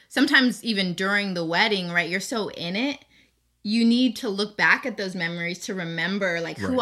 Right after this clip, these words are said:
Speaker 1: all was there and what happened, um, in that way. So I think there's something really powerful about, um,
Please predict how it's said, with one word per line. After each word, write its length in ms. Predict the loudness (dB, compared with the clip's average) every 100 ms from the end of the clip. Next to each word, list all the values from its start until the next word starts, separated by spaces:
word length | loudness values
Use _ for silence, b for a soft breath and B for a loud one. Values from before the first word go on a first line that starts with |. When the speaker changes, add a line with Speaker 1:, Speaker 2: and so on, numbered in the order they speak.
| 2
Speaker 1:
all 80 | 0
was 180 | 0
there 240 | -2 0 0
and 160 | -2 -6
what 120 | -8
happened, 680 | -6 -6 -4 -4 -4 -6 -10 B B B
um, 580 | 2 4 4 0 -4 -8 -6
in 200 | -4 4
that 320 | 6 6 4
way. 280 | -4 -4 -6
So 200 | -6 -4
I 80 | -2
think 180 | 0 0
there's 160 | -2
something 300 | -4 -4 -4
really 240 | -4 -6 -8
powerful 640 | -4 -2 -2 -6 -8 -8
about, 520 | -2 2 2 0 -6 B B 0
um, 500 | 4 4 2 -4